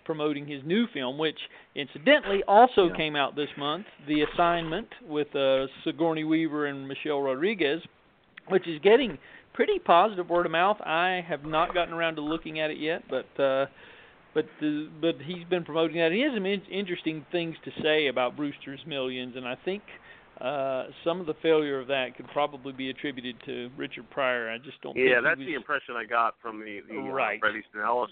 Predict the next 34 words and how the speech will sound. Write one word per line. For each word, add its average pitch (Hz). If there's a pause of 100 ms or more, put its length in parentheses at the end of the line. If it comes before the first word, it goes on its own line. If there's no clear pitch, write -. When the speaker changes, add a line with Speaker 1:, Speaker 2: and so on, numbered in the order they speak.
Speaker 3:
podcast, 98 (100)
that 104 (420)
he 123
really 117 (100)
sort 110
of 95
leaned 110
into 104
that 110 (220)
theory, 110 (720)
um, 92
Richard 131
Speaker 1:
Yeah. 101
Speaker 3:
Pryor. 104
So, 87
um, 90 (180)
yeah, 175
I, 175
I -
mean, 202 (220)
that's 202
the 214
thing 196
that 156
struck 160
me 143
about 123
Brewster's 127
Millions 131
is 107 (120)
how 139 (100)
unfunny 123
it 101
was. 127